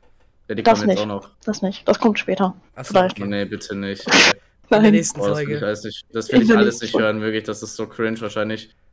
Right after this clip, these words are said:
Speaker 1: Das ist so unangenehm.
Speaker 3: Ja, wahrscheinlich, ja. Äh, ich
Speaker 1: Darüber
Speaker 3: meine,
Speaker 1: will
Speaker 3: wir
Speaker 1: ich
Speaker 3: reden hier von
Speaker 1: nicht.
Speaker 3: Alex.
Speaker 1: Ja, deswegen.
Speaker 3: Ja.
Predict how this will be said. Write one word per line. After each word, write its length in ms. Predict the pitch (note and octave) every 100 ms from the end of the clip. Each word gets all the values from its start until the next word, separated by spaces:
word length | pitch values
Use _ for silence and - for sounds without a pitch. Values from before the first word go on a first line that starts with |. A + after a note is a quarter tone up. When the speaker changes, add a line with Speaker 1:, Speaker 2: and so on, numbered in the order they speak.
| _
Speaker 1:
Das 120 | A2
ist 20 |
so 80 | -
unangenehm. 760 | C3 B2 A2+ A2+ A2 A2 C3 C3 -
Speaker 3:
Ja, 300 | A#2 A#2 A2+
wahrscheinlich, 500 | A2 G#2+ G#2 G#2 G#2
ja. 220 | G#2 G#2+ - _ _ _ _
Äh, 200 | A#2+ B2 B2
ich 40 |
Speaker 1:
Darüber 160 | G#2+ A2
Speaker 3:
meine, 80 | A2
Speaker 1:
will 60 |
Speaker 3:
wir 60 | A2
Speaker 1:
ich 60 | A#2
Speaker 3:
reden 80 | A#2+
hier 100 | A2+
von 140 | G#2+
Speaker 1:
nicht. 100 | G#2
Speaker 3:
Alex. 440 | A2 G#2 - - _ _ _ _ _ _
Speaker 1:
Ja, 140 | G#2 G#2
deswegen. 420 | G2+ G#2 G2+ G2+ - _ _ -
Speaker 3:
Ja. 240 | A2+ G#2+